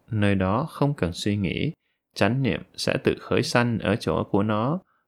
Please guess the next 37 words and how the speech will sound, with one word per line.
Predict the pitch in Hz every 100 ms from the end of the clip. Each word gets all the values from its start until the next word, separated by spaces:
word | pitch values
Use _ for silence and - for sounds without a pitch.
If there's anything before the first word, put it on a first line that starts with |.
| -
và | 98 90
đến | 95 135
lượt | 95 95
nó | 92 90 135 -
sẽ | - 87
trở | 135
thành | 123 104 82 -
trí | 123
tuệ. | - 95 - - _ _ _ _ _ _ _
Những | 98 104 143
loại | 135
suy | - - 131
nghĩ | 95 147
bình | 110 90
thường | - 92 90 82 104
không | - 123
phải | 127 82 127
là | 123 87
trí | - -
tuệ, | - 87 - _ _ _ -
nó | 95 104
đơn | 113 107 98
giản | 87 92 135
chỉ | - 78
là | 139 107
sự | - -
lang | 123 131
thang | - 120 120
vô | 123 123
mục | 104 -
đích | 127 156 -
và | 98 85 80
vô | 101 95
ý | 117
thức | 127 170 -
của | 87 104
tâm, | 107 101